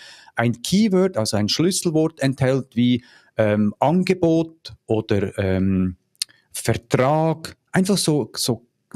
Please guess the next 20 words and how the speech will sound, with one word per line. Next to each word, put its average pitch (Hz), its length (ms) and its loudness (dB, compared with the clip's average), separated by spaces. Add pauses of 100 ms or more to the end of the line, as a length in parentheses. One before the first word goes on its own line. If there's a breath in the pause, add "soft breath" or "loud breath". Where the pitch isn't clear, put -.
knackige 160 720 0
Schlüsselwörter, 156 720 0
dass 120 280 -2
dann 180 360 0 (480 loud breath)
automatisch 147 600 0
ein 113 200 2
Label 143 400 0
hinzugefügt 117 840 -2
wird. 90 200 -2 (460)
D-, - 60 -14 (280)
das 175 220 0
wäre 175 220 0
doch 170 360 -2
auch 151 240 -2
ein, 156 280 0
ein 147 260 -2
Punkt, - 480 -2
den 143 140 0
man 143 220 0 (280 soft breath)
unbedingt, 156 580 0